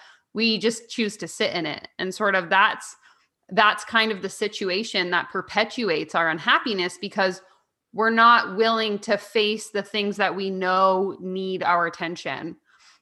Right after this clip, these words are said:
And so if I know that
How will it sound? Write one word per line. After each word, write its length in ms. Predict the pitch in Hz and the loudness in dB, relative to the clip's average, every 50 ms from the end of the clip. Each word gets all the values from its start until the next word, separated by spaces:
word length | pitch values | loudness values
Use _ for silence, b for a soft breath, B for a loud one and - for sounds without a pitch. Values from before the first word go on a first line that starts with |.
| b - | b -6
And 200 | - 202 208 208 | -4 -2 -2 -4
so 520 | - - 226 208 196 196 185 185 185 185 - - | -4 0 4 4 6 6 6 4 2 0 -2 -4
if 160 | - 185 - | -6 -4 0
I 220 | - 196 208 220 220 | 2 2 4 4 4
know 320 | 214 208 202 202 202 196 | 2 2 2 2 2 2
that 600 | 180 180 175 175 175 175 170 170 175 170 - | 2 4 6 6 6 6 4 2 0 -4 -4